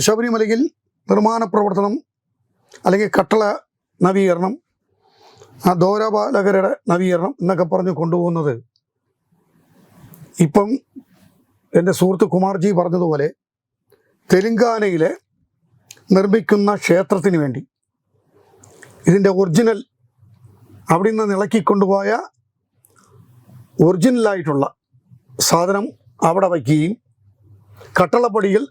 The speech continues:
അവിടെ വയ്ക്കുകയും, ദ്വാരപാലക ശില്പങ്ങൾ അവിടെ വയ്ക്കുകയും, ശബരിമലയിൽ ഇപ്പോൾ കൊണ്ട് പുനഃസ്ഥാപിച്ചിട്ടുള്ളത് ഡ്യൂപ്ലിക്കേറ്റ് ആണ് എന്ന് ഉറപ്പിക്കാൻ കഴിയും. കാരണം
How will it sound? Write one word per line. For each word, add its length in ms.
അവിടെ 200
വയ്ക്കുകയും, 400
ദ്വാരപാലക 600
ശില്പങ്ങൾ 400
അവിടെ 160
വയ്ക്കുകയും, 340
ശബരിമലയിൽ 600
ഇപ്പോൾ 300
കൊണ്ട് 220
പുനഃസ്ഥാപിച്ചിട്ടുള്ളത് 840
ഡ്യൂപ്ലിക്കേറ്റ് 640
ആണ് 160
എന്ന് 240
ഉറപ്പിക്കാൻ 440
കഴിയും. 220
കാരണം 320